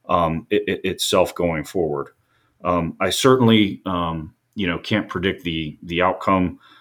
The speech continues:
uh, of the current conflict in Ukraine, but we, we absolutely are seeing, um, nato aggressively, um, uh, you know, seek to create a deterrence effect, uh, along its eastern flank.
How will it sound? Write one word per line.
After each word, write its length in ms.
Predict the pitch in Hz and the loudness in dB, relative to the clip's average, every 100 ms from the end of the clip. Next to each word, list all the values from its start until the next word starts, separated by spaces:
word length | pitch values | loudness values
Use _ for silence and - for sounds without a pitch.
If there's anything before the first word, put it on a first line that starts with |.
| _ - | _ 0
uh, 180 | 90 | 2
of 180 | 76 87 | 2 0
the 80 | 80 | -4
current 420 | - 98 87 87 | -2 0 0 -2
conflict 640 | - 101 101 - 110 - - | 0 0 0 0 0 0 -8
in 160 | 90 | -4
Ukraine, 460 | 95 - 113 101 87 | -4 0 0 0 0
but 260 | 90 - _ _ - | -2 -4 _ _ -8
we, 200 | 104 95 | -6 -6
we 180 | 95 98 | -2 2
absolutely 580 | 104 104 101 101 98 95 | 4 4 2 2 2 2
are 100 | 87 | 2
seeing, 480 | - 98 92 90 82 - - - - | 0 2 2 0 -4 -18 -20 -12 0
um, 440 | 95 87 87 - _ - - - - | 2 2 0 -2 _ -16 -14 -8 0
nato 540 | 101 98 95 92 90 | 4 6 6 4 2
aggressively, 1000 | 95 85 101 98 - 110 104 110 101 92 _ _ - - _ | -2 -2 0 2 2 0 2 2 2 -2 _ _ -20 -20 _
um, 480 | 90 90 87 85 80 _ _ _ _ _ - | -2 0 2 0 -4 _ _ _ _ _ -8
uh, 80 | 175 | -6
you 180 | - 131 | 0 0
know, 100 | 87 | 0
seek 320 | 82 - 123 - | 2 2 2 0
to 100 | 120 | -2
create 420 | - 107 104 101 | 2 4 4 2
a 80 | 87 | -4
deterrence 580 | 85 - 107 104 - | -4 0 2 2 0
effect, 500 | 73 - 82 80 - - | -6 -4 -4 -4 -8 -4
uh, 220 | 87 85 | -2 0
along 320 | 90 90 92 | 0 2 2
its 160 | 87 - | 0 -2
eastern 360 | 87 - 82 73 | -4 -4 -6 -8
flank. 440 | - 76 - | -6 -6 -6